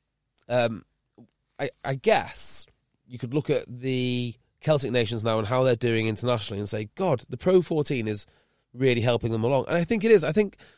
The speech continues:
the way to look at the Pro fourteen now is it helps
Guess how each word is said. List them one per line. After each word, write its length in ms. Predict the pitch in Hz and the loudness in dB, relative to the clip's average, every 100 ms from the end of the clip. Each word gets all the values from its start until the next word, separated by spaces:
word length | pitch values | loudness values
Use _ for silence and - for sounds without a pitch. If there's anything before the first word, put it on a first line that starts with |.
| _ _ - | _ _ -4
the 80 | 156 | 4
way 140 | 180 | 4
to 120 | 170 | 4
look 100 | 170 | 0
at 40 | 147 | 2
the 60 | |
Pro 140 | 143 147 | 4 4
fourteen 280 | 147 143 147 | 4 2 0
now 160 | 135 | 2
is 200 | 120 113 - _ _ _ - | 0 -2 -10 _ _ _ 0
it 200 | 160 _ _ _ | 0 _ _ _
helps 680 | - 175 196 - - - | -4 2 2 0 -6 -6